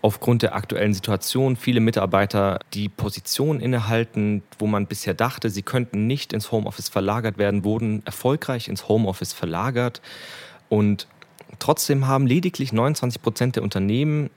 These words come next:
laut einer Future of Work Studie bisher ein sogenanntes Zukunftskonzept. Felix hat ja auch zu Recht die Frage aufgeworfen, warum wir Homeoffice als Arbeitsmodell nicht schon viel früher etabliert haben. Eine berechtigte Frage, da wir ja auch sehen,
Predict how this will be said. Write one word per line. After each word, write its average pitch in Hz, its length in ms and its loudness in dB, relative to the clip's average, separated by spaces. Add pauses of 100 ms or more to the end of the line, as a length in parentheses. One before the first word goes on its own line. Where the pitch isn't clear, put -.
laut 110 200 -2
einer 104 440 0 (100)
Future 113 400 -2
of - 140 -6
Work 110 260 2
Studie 120 540 0 (280)
bisher 110 420 0
ein 104 80 -2
sogenanntes 107 440 -2
Zukunftskonzept. - 960 -8 (840)
Felix 190 460 2
hat 165 120 2
ja 131 80 6
auch 117 120 2
zu - 100 2
Recht 110 300 2
die - 80 -4
Frage 151 420 -2
aufgeworfen, 131 800 -2 (160)
warum 120 340 2
wir 170 220 2
Homeoffice 160 560 0
als - 240 -6
Arbeitsmodell 135 720 0
nicht 135 140 0
schon 127 120 -2
viel 123 160 -2
früher 151 300 -2
etabliert 131 520 -4
haben. 85 440 -6 (640)
Eine 113 160 0
berechtigte 104 420 -4
Frage, 143 540 0 (240)
da 117 200 -2
wir 127 100 4
ja 120 60 4
auch 117 120 0
sehen, 127 560 2